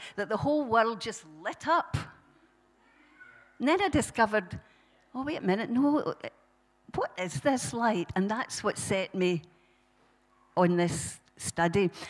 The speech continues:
And then when Haley, remember Haley, when she was coming up giving a testimony, and she said, "The entry, the entrance of your word brings light." Well, the minute she said that, my spirit just jumped, because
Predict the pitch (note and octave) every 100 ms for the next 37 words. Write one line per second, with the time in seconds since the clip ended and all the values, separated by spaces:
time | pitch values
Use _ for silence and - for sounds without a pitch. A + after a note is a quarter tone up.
0 | - - F#3+ F#3+ B3 D4+ D4 A3+ F#3+ G#3
1 | A3+ B3 A3+ A3 C4 D4 C#4 F#3 A3 A3
2 | A3+ G#3+ - G3+ - G#3+ F#3+ - A3+ G3
3 | G3 F#3+ F3+ F#3+ F#3+ F#3 - G3 F#3+ -
4 | G3 F#3 F#3 F3+ - - - F#3+ E3+ G#3+
5 | G#3 - F#3+ F3+ F#3 - G3+ G#3+ A3 -
6 | - G#3 G3+ G3+ - - F#3+ - G#3 A#3
7 | - A3 - F#3+ F3+ F#3 F3+ F#3+ F#3 -
8 | G3 F#3+ F#3+ F3+ F3+ G3 A3+ - - D3
9 | - - - A3+ A3+ A3+ A#3+ C4 E4 -
10 | - A3+ A3 - G3+ A#3 - G#3+ F#3+ -
11 | - - - A#3 - - F#3+ G3 F#3+ F#3
12 | - F#3+ A#3 - - - _ _ _ _
13 | _ _ _ _ _ _ _ - G#3+ -
14 | A3 D3 -